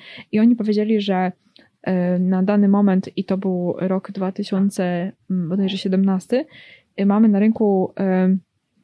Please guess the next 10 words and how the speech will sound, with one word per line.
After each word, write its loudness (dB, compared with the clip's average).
czterech, 0
czterech -2
do, 0
y, -14
do -2
pięciu 2
milionów, 2
y, -2
cybersecurity -2
professionals, -2